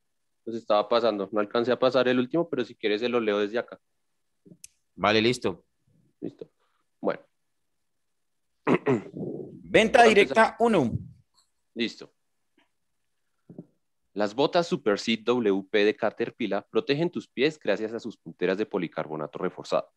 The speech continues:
Speaker 1: Su diseño versátil, material cien por ciento de cuero con tecnología waterproof, garantizan una mayor comodidad al momento de caminar. Disponibles en todos los almacenes Home Center del país por solo doscientos ochenta y cinco mil pesos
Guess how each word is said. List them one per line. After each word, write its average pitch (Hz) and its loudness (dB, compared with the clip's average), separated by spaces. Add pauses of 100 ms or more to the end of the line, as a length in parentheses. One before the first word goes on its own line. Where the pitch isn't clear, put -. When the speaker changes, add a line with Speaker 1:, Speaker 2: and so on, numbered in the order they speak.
(500)
Speaker 1:
Su - -8
diseño 101 2
versátil, 92 -2
material 92 -2
cien 117 -2
por 113 -2
ciento 110 -2
de 95 0
cuero - -4
con 90 -10
tecnología 92 -4
waterproof, 101 -2 (440)
garantizan 147 -2
una 147 0
mayor 113 -2
comodidad 110 -2
al 92 -8
momento 85 -8
de 90 2
caminar. 78 -8 (760)
Disponibles 165 0
en 107 0
todos 117 4
los 123 0
almacenes 98 -4
Home 110 -2
Center 110 -2
del 92 -6
país 110 -2
por 90 -4
solo 104 -2
doscientos 113 -2
ochenta 92 -12
y 76 -12
cinco - -18
mil 76 -12
pesos - -8